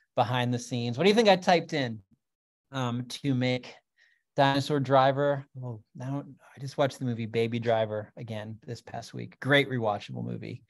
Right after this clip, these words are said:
by the way. T-Rex car valet, nineteen, T-Rex butler. The T-Rex in the current world, <laughs> dapper dinosaur.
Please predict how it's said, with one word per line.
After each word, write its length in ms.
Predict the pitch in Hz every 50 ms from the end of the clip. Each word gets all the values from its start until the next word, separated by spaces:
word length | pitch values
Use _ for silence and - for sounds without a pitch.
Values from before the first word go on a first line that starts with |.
| _ _ _ _ _ _ -
by 100 | - 110
the 160 | 110 113 113
way. 60 | 113 107 -
T-Rex 480 | - - 208 196 185 170 165 165 -
car 300 | - - 165 151 151 151 147
valet, 580 | 143 143 143 143 143 143 139 135 135 135 135
nineteen, 440 | 127 127 131 135 135 - 139 131 131 131 - 131 -
T-Rex 380 | - - 175 170 165 151 156 -
butler. 540 | - 143 143 139 - 185 170 190 220 220 _ _ _ - - - _ _ _ _ _ _ _ _ _ _ _ _ _ _ _ _ _ _ _ _ -
The 60 | 127
T-Rex 540 | - - - 160 156 151 151 151 147 - -
in 60 | 143
the 80 | 131 131
current 380 | 131 - 143 143 139 135 135
world, 520 | 135 135 135 135 135 135 135 135 135 131 120 107 110 117 - _ _
<laughs> 300 | _ - - _ - -
dapper 500 | 165 151 135 - - - - - 180 170
dinosaur. 1400 | 135 - - - - 143 147 139 143 - 180 170 - - - - - - - 180 - - - 226 - -